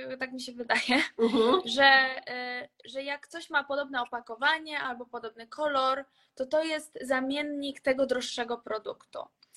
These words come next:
Speaker 1: I niestety tak nie jest. I myślę, że tak nie będzie. Dlaczego? Dlatego, że jakość niestety idzie w parze z ceną i żeby mieć dobry,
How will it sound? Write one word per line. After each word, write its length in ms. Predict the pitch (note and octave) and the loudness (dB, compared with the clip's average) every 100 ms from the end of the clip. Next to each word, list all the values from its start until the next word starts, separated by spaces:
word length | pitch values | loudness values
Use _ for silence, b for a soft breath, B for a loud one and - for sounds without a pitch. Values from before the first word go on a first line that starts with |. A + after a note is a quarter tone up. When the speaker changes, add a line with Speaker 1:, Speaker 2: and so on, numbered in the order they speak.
| B B B B - | B B B B -4
Speaker 1:
I 500 | C4+ C#4 C4+ C4+ C4 | -2 0 0 -2 -4
niestety 560 | - C4 C4+ - E4 E4 | -2 0 2 4 4 4
tak 200 | D4+ D4 | 0 0
nie 260 | C4 A#3+ | 0 0
jest. 500 | G3 G#3+ F4+ - - _ _ _ _ - | 2 2 0 -2 -20 _ _ _ _ -4
I 120 | D4+ | 2
myślę, 320 | D#4+ D#4+ D#4 | 2 4 2
że 100 | D4+ | 4
tak 160 | D#4 D#4 | 2 2
nie 260 | D4 C#4+ D4 - - | 0 -2 -4 -8 2
będzie. 480 | A3+ F#3 G3+ - A#2 - | 4 4 -8 -10 -10 -6
Dlaczego? 560 | A#3+ D4 D4 A#3+ A3+ A3+ - | 0 0 0 -6 -6 -6 -10
Dlatego, 500 | B3+ C4 C#4+ C#4+ D#4 | -6 -4 -4 -4 -4
że 480 | D4 D4 C#4+ C#4+ C#4+ _ _ - - | 2 8 8 8 2 _ _ -20 -12
jakość 600 | B3+ D4 D4+ D#4 - - - - | -2 -2 -2 -10 -12 -18 -20 -14
niestety 480 | C#4 C#4 C#4 C4 C4+ | -12 -4 -2 -2 -6
idzie 320 | B3+ A#3+ A3+ | -6 -4 -6
w 140 | - | 0
parze 280 | - A3+ A3+ | 2 2 0
z 120 | - | -10
ceną 500 | - G3+ G#3 B3+ F4 - B B B B | -6 -6 -4 -4 -6 -10 B B B B
i 120 | C4 | -2
żeby 260 | C4+ D4 C#4+ | 0 2 2
mieć 300 | C#4 D#4 C#4+ | 0 0 4
dobry, 560 | D4 E4 D4 D4+ D4+ | 6 6 4 2 2